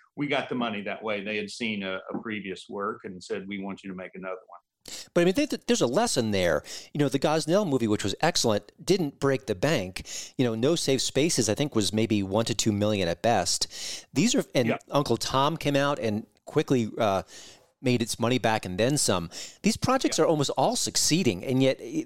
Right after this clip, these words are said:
Speaker 2: th-, there's still reticence, I'm sure. Do you find that when you, w-, w-, either for other projects or these projects, is it getting maybe a little easier to get funding where people are saying, "Oh gosh, not only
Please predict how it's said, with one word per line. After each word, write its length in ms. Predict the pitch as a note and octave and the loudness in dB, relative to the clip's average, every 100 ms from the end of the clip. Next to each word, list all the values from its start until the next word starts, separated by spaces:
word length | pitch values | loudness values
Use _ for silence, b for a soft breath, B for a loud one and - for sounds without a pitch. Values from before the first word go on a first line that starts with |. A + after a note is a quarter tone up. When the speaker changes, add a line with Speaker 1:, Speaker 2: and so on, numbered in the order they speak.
| C#3 | -4
Speaker 2:
th-, 140 | D3 - | -8 0
there's 160 | C3+ | 0
still 180 | - D3+ | 2 2
reticence, 480 | A#2 B2 E3 A2 G#2 | 2 2 2 0 -2
I'm 100 | G2+ | -2
sure. 480 | - - E3+ A#2+ G2+ B B B B | 0 2 2 2 0 B B B B
Do 120 | C3 | 0
you 100 | D#3+ G3+ | 2 2
find 360 | - F#3+ G3+ | 2 0 2
that 120 | F#3 D3 | 2 2
when 160 | C#3 | 2
you, 280 | C#3+ D#3+ - - | 4 2 0 -4
w-, 160 | - | -4
w-, 180 | - - - | -6 -12 0
either 240 | B2+ A2+ | 2 2
for 400 | - A2 G#2 G#2 - | 2 2 2 0 0
other 220 | B2 C3 | 2 2
projects 500 | - B2 B2+ B2+ - | 0 0 0 -2 0
or 40 | |
these 200 | G2 A#2 | 0 0
projects, 360 | - A#2 A#2 A2+ | 2 0 0 0
is 160 | C3 | 2
it 60 | A#2 | 2
getting 320 | A#2+ C#3 B2+ | 2 2 0
maybe 220 | C3+ C3+ A#2+ | 0 0 2
a 60 | |
little 240 | A2+ A#2+ A#2+ | 2 2 0
easier 540 | A#2+ A#2+ C#3 C#3+ D3 E3 B B B B | 0 0 2 2 2 -2 B B B B
to 100 | G3+ | 0
get 180 | C#3+ - | 2 0
funding 420 | - D3 C#3+ C#3+ | 0 0 2 2
where 100 | A2+ | 2
people 240 | C3 A#2+ | 0 0
are 40 | A2+ | 0
saying, 260 | - A#2 A#2 | 2 0 0
"Oh 100 | C3+ | 0
gosh, 320 | B2+ A#2+ - | 2 0 0
not 100 | C3+ | 0
only 280 | C#3 A2+ | 2 0